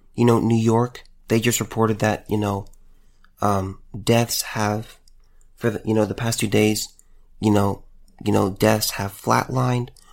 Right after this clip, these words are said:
which is good, which means there's no new deaths, which is, this, this is good. Every little, every little bit of good news we have to be happy for. We have to. We have to hold on to it.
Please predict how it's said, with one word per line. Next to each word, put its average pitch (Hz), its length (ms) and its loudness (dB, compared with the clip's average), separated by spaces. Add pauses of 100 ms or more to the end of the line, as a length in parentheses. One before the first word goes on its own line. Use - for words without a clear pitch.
(140)
which - 180 -2
is 95 140 0
good, 123 480 4
which - 180 -4
means 101 300 -2
there's 101 220 -6
no 107 220 4
new 104 200 4
deaths, 123 480 0 (400)
which - 300 0
is, 131 240 0 (100)
this, - 160 -6
this - 280 0
is 143 140 0
good. 165 560 -2 (960)
Every 175 240 6
little, 196 380 2
every 196 180 2
little 196 220 0
bit - 360 -2
of 127 140 0
good 139 160 2
news 135 400 2 (480)
we 131 120 0
have 139 100 2
to 123 120 -4
be 113 120 0
happy 123 480 -2
for. - 420 -14 (960)
We 127 100 2
have 175 300 0
to. - 140 -8
We - 80 -2
have 135 100 -2
to 135 80 -4
hold 143 180 -2
on 175 160 0
to - 160 -12
it. - 80 -16